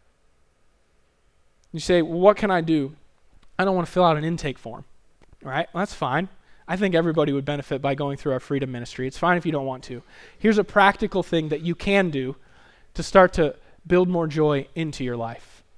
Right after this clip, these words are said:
Our text give us, gives us the, the antidote, so to speak, in verses two, three, and eleven. Paul says, "Rejoice.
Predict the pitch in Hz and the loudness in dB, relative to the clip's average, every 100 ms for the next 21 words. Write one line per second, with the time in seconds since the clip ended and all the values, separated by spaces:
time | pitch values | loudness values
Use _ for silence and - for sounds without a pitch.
0 | - 151 - 202 - 190 185 175 - - | -6 -6 4 4 4 0 2 0 -6 -6
1 | 165 165 160 - - 143 135 - 147 139 | -4 -2 -4 -8 -4 -2 -2 -6 -6 -2
2 | 131 127 123 123 _ _ _ _ _ _ | -2 -4 -8 -12 _ _ _ _ _ _
3 | _ - _ 151 151 151 143 131 - - | _ -20 _ -6 -4 -2 -2 -4 -6 -6
4 | 135 - - 127 - 135 143 - - - | -6 -6 -8 -6 -8 -4 -4 -4 -12 -2
5 | 196 202 - - - - - 160 151 151 | 0 0 -4 -20 -20 -20 -4 -2 -2 -2
6 | 135 123 120 117 - - _ _ _ _ | -6 -4 -6 -10 -20 -20 _ _ _ _
7 | _ _ _ - 175 160 151 139 131 - | _ _ _ -2 -2 0 -2 -2 -4 -12
8 | - - - - 151 139 131 110 - - | -20 -20 -20 -8 -6 -2 -4 -4 -10 -10